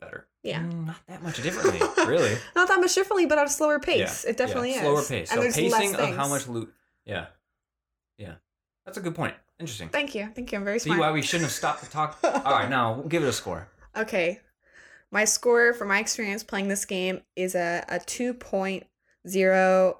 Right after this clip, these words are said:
Speaker 2: eight.
Speaker 1: And I'm gonna go, don't you only have one decimal point?
Speaker 2: You know, I, I go back
Speaker 1: You're
Speaker 2: and
Speaker 1: taking
Speaker 2: forth.
Speaker 1: two now.
Speaker 2: I'm a fickle person.
Speaker 1: I'm, I'm giving it a two point two two.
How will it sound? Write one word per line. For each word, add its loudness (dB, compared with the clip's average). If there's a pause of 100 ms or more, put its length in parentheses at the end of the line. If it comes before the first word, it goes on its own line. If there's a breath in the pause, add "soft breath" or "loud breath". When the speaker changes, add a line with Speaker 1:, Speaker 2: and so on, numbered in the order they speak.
(120)
Speaker 2:
eight. -8 (320)
Speaker 1:
And -6
I'm -2
gonna -4
go, -8
don't -10
you -8
only -6
have -6
one -6
decimal -8
point? -12
Speaker 2:
You -2
know, 0
I, 0
I 0
go -4
back -6
Speaker 1:
You're -6
Speaker 2:
and -
Speaker 1:
taking -8
Speaker 2:
forth. 0
Speaker 1:
two -10
now. -6
Speaker 2:
I'm 0
a 0
fickle 2
person. -2
Speaker 1:
I'm, -6
I'm -6
giving -6
it -6
a -8
two -12
point -12
two -12 (120)
two. -16